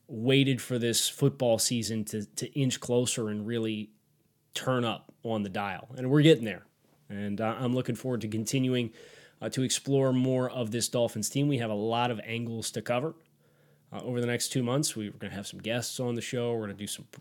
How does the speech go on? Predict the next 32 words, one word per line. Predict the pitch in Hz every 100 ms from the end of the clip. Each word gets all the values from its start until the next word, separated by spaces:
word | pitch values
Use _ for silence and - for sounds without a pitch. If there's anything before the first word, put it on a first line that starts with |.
| - -
some | - 92
series. | - 127 127 123 110
We're | 107
gonna | 101 101
look | 98 110 127 123 113
deep | 123 127
dive | 113 117 113
into | 113
some | 107 120
of | 110
these | 107
players, | - 120 117 117 107 - - - - - _
uh, | 104 104 -
and | 120
ask | 123 131 -
some, | 139 139
some | - 143
questions | 151 160 - 95 - - - _ _
about | 123 117 127
them. | - - _ _ _ _ _ _ _ _ _ _ _ _ _ _
Hope | 120 117
you | 123
will | 120
come | - 127
along | 117 120 120
for | - 127
the | 110
ride. | 107 117 120
You | 123
can | 92
hit | 113
subscribe. | - - - 120 127 147